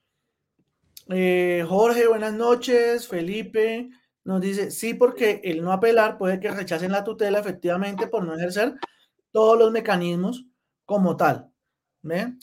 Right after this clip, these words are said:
Aquí Lisbeth nos dice, "Buenas noches, el abogado tiene el deber de mantener informado al cliente durante todo el proceso,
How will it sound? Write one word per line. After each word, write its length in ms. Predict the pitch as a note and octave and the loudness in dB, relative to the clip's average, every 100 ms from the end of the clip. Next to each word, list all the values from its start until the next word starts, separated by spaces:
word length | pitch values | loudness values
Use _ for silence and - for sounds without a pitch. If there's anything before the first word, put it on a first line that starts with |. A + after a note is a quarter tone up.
| - | -6
Aquí 680 | F3+ G3 G3 G3 G3+ G#3 | -6 -4 -2 -2 -4 -6
Lisbeth 640 | G#3 G#3+ G#3 G3 G3+ A#3+ B3+ | -6 -6 -2 2 4 2 0
nos 180 | G#3+ F#3 | -4 -2
dice, 320 | E3+ F3 F#3+ | -2 -2 -2
"Buenas 220 | F#3+ G3+ | -2 -2
noches, 240 | G#3+ C4 | -4 -2
el 60 | C4 | 0
abogado 280 | G#3+ F3 F3 | 2 2 2
tiene 160 | F#3 | 0
el 60 | G3 | -4
deber 180 | G3+ E3 | -4 -2
de 60 | |
mantener 320 | F3+ F#3+ F#3 E3 | -2 -2 -2 -4
informado 360 | F#3+ F#3 E3+ | -4 -2 0
al 100 | E3+ | -2
cliente 340 | E3+ A3 G#3+ A#3 | -2 -2 0 0
durante 320 | A3+ G3 E3+ | 0 -2 -6
todo 240 | - G#3+ | -4 -2
el 80 | G#3+ | 2
proceso, 460 | A#3 B3 G#3+ A3+ | 4 4 2 -2